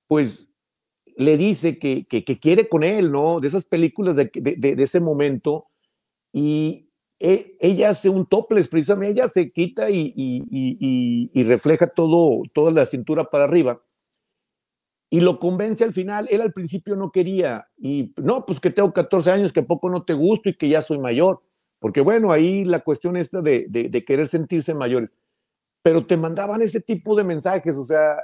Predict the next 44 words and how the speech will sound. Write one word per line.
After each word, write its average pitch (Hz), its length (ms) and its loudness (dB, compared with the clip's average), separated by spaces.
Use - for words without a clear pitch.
era 214 120 4
una 269 140 -4
película, 190 560 0
me 147 160 -4
queda 196 220 -4
muy 214 160 -4
claro, 190 260 -2
es 165 60 -6
una 196 180 -4
película 185 400 -2
donde 170 240 -4
no 160 140 -4
tienes 190 320 -2
acceso 170 320 -2
a 165 80 -6
todo 175 160 -2
mundo, 170 440 -2
pero 151 240 4
sí 202 300 -4
la 208 180 2
mayoría, 175 560 0
y, 139 180 -8
y 135 200 0
a 139 40 4
los 139 160 0
que - 160 -4
sí - 160 -4
tenías 185 380 -2
acceso, 175 500 -2
que - 100 -8
somos 156 360 0
los, 156 240 -2
bueno, 151 240 2
en 117 80 0
aquel 117 260 -4
no, 151 160 -2
nosotros 147 360 -2
no, 165 240 -2
pero 117 140 0
los 123 180 0
adultos 165 640 4
de 123 140 -6
ese 127 160 -2
momento 185 640 -2